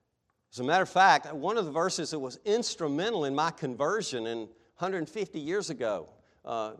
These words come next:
actually not that long, just nineteen seventy, Jesus says in the Sermon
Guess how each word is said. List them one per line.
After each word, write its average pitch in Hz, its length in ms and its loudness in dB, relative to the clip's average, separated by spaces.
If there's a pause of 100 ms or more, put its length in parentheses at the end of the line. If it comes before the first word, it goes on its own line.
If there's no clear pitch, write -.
(140)
actually 123 380 -6
not 123 240 -4
that 110 140 -4
long, 98 280 -8
just - 220 -12
nineteen 123 380 -8
seventy, 95 580 -4 (1600)
Jesus 208 400 2
says 185 280 2
in 156 100 4
the 139 80 2
Sermon 202 420 2